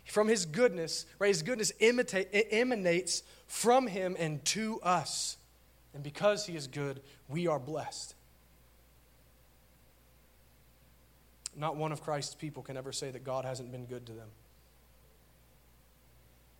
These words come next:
Can one of us ever say, "Christian, can you say that God has not blessed you? That he has not been good to you?"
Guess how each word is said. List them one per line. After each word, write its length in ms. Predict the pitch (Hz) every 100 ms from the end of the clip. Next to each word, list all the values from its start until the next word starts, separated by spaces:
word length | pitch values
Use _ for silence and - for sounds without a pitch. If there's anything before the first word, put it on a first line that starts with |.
| - - _ - - -
Can 160 | 175
one 120 | 165
of 80 | 170
us 200 | 170 156 -
ever 220 | 156 156
say, 380 | 147 151 135 113 - - _ _
"Christian, 440 | - 185 - 143
can 180 | 127 160
you 140 | 170 180
say 220 | - 180
that 100 | 151
God 240 | 151 160
has 160 | 151 151
not 180 | 156 143
blessed 340 | 151 139 -
you? 80 | 113 - - _ - - - _ _ _ - - - _ 156
That 100 | 156
he 80 |
has 120 | 185 165
not 220 | 180 160
been 180 | 180 147
good 280 | 160 147
to 80 | 127
you?" 180 | 131